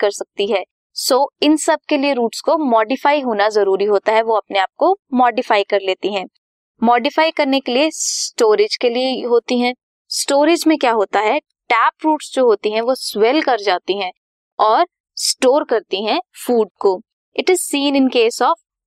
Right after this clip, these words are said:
carrots and turnips। You can see carrot और turnip जो होती हैं वो स्वोलन पार्ट होता है, ग्राउंड के below ग्रो करती है और under the ground grow करती हैं। वो क्या करती हैं? स्टोर करती हैं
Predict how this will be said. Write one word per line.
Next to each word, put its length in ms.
carrots 440
and 200
turnips। 500
You 100
can 240
see 60
carrot 360
और 120
turnip 440
जो 140
होती 280
हैं 140
वो 220
स्वोलन 540
पार्ट 280
होता 240
है, 240
ग्राउंड 520
के 180
below 400
ग्रो 140
करती 300
है 100
और 160
under 280
the 120
ground 420
grow 220
करती 300
हैं। 120
वो 100
क्या 240
करती 300
हैं? 260
स्टोर 580
करती 380
हैं 80